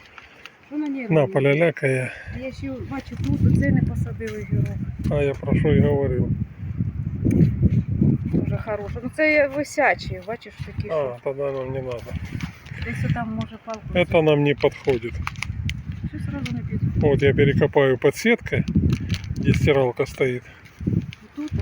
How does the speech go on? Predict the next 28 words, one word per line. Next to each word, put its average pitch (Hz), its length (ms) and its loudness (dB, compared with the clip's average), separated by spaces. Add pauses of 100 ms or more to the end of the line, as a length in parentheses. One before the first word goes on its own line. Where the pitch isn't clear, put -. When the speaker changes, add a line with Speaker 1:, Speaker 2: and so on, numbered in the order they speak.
(120)
Speaker 1:
О, 294 40 0 (140)
Speaker 2:
Да. - 60 4
Speaker 1:
давай. 269 440 2 (720)
Цвіти - 300 6
посадимо, - 480 2
а 165 60 -2
тут - 80 -8
Speaker 2:
Не 170 200 4
Speaker 1:
огірок. 160 160 2 (140)
Speaker 2:
надо - 80 2 (100)
тебе 127 120 -4
цветы, - 540 0
те. - 60 4 (1080)
Speaker 1:
Як - 140 4
це 359 120 6
не 330 140 6
надо? 233 340 4
Там 233 180 2
посадить 240 440 2 (100)
можна. - 220 6 (720)
Speaker 2:
Ага. 151 100 -8 (340)
Speaker 1:
Ще, - 160 -10 (160)
я 320 100 4
взагалі 302 260 2
не 262 80 2
командую. 196 560 -4 (2250)
Я 214 200 4
буду 185 320 -4